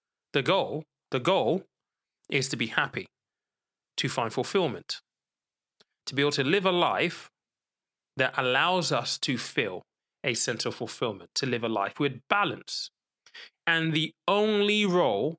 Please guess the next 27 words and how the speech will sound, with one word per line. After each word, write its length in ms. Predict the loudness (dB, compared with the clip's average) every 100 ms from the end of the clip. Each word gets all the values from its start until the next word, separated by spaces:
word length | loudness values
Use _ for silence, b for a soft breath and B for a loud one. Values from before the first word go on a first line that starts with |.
| -4
that 160 | -4 0
money 400 | 0 2 2 0
has 320 | 0 0 -2
to 120 | -4
do 440 | -2 0 0 -2 -4 -4
or 160 | -4 0
has 200 | -2 -2
to 100 | -6
play 580 | -2 0 0 0 -4 -8 _ _ -8
in 200 | -6 0
that 220 | 0 -2
equation 800 | -8 0 2 2 -2 -6 -8 -12 _ _ _ _
is 520 | 0 0 0 -2 -4 -8 _ _ _ -6
to 140 | -2 0
facilitate. 760 | 0 0 0 -2 -2 -4 -6 _ _ _ _ _ _ _ -20
That 340 | -8 0 2 2
is 160 | 0
it. 160 | -2 -4 _ _ _ _ _ _ -8
That 280 | 2 4 4
is 140 | 2
the 100 | 2
goal. 340 | 4 2 0 _ _ _ _ _ _ _
Money 400 | 0 2 2 -2 -4
is 180 | -4 -2
needed 280 | -2 -2 -6
to 80 |
facilitate. 600 | -6 -2 -2 -2 -4 -8